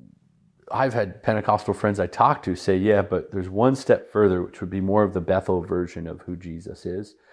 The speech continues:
Can't go there, not going there. We're just staying where we're." If it's a debate about signs and wonders, brother, we've been having that debate for years. I'd love to go back to that. But let's not mess with Christ, his deity, his humanity.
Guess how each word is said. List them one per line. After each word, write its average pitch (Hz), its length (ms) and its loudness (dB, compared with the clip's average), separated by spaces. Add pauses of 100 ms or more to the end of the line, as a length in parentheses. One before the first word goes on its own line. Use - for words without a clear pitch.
(180)
Can't 104 280 0
go 104 160 4
there, 98 200 4
not 90 280 -2
going 85 280 -4
there. 82 240 -6
We're 87 120 -4
just 95 200 -8
staying 92 300 -2
where 87 120 -4
we're." 90 200 -6 (220)
If 127 180 -4
it's 175 140 -2
a - 40 0
debate 107 380 -4
about 95 320 -6
signs 104 320 -6
and 82 120 -8
wonders, 117 380 -6
brother, 131 380 -4 (440)
we've 160 160 -2
been 120 100 -2
having 110 200 2
that 104 160 -2
debate 107 420 -2
for 160 80 0
years. 196 560 -4 (300)
I'd 151 160 2
love 175 200 4
to 240 80 -2
go 127 120 0
back 92 260 -2
to 92 100 -8
that. 80 240 -10 (640)
But 127 200 -2
let's 151 300 -2
not 165 220 -4
mess 113 320 -4
with 101 200 -8
Christ, - 500 -12 (360)
his 113 180 -2
deity, 113 460 0 (520)
his 107 380 -2
humanity. 98 680 -4